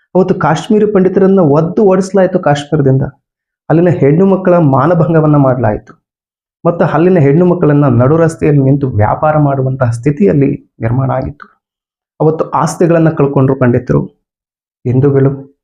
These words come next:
ಅಲ್ಲಿನ ವ್ಯಾಪಾರ ವಹಿವಾಟುಗಳನ್ನ ಬಿಟ್ಟು ಎಲ್ಲೋ ಒಂದು ಕಡೆ ಜೀವವನ್ನ ಉಳಿಸ್ಕೊಳ್ಳಿಕ್ಕೆ ಓಡೋದ್ರು ಅಂತ ಹೇಳಿದ್ರೆ,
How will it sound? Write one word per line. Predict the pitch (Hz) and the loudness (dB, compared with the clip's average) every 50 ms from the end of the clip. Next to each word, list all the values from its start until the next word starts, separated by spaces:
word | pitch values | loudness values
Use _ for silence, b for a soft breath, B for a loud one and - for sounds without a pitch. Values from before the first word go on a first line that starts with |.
| _ _ _ _ _ _ - | _ _ _ _ _ _ -4
ಅಲ್ಲಿನ | 151 156 156 156 | 0 0 2 2
ವ್ಯಾಪಾರ | 147 131 131 135 147 147 - 175 170 170 | 2 0 0 0 0 0 -2 0 0 0
ವಹಿವಾಟುಗಳನ್ನ | 143 135 135 135 156 160 170 175 170 175 160 160 151 151 147 | 0 2 2 2 2 2 2 0 0 0 0 0 2 2 2
ಬಿಟ್ಟು | 135 139 143 143 143 156 139 | 2 0 0 0 0 0 0
ಎಲ್ಲೋ | 127 120 131 139 160 180 185 | 2 2 2 2 2 2 2
ಒಂದು | 180 170 156 156 156 | 2 2 0 -2 -2
ಕಡೆ | 151 143 139 131 | 0 -2 -2 0
ಜೀವವನ್ನ | - 143 156 156 151 147 147 143 139 139 | 0 0 2 2 2 0 0 0 0 0
ಉಳಿಸ್ಕೊಳ್ಳಿಕ್ಕೆ | 135 139 143 143 - - - 143 139 135 135 - 127 | 0 0 0 -2 -4 -4 -2 0 0 0 0 -2 -4
ಓಡೋದ್ರು | 117 - - 139 139 131 127 - 113 107 104 - _ _ _ _ _ _ _ _ _ _ - | -2 0 0 0 0 0 -2 -2 -4 -6 -6 -10 _ _ _ _ _ _ _ _ _ _ -8
ಅಂತ | 123 117 117 117 | -6 -6 -2 -2
ಹೇಳಿದ್ರೆ, | 110 110 117 139 139 151 170 165 190 170 131 143 180 - - | -4 -2 0 0 0 2 2 2 2 0 0 0 -2 -4 -8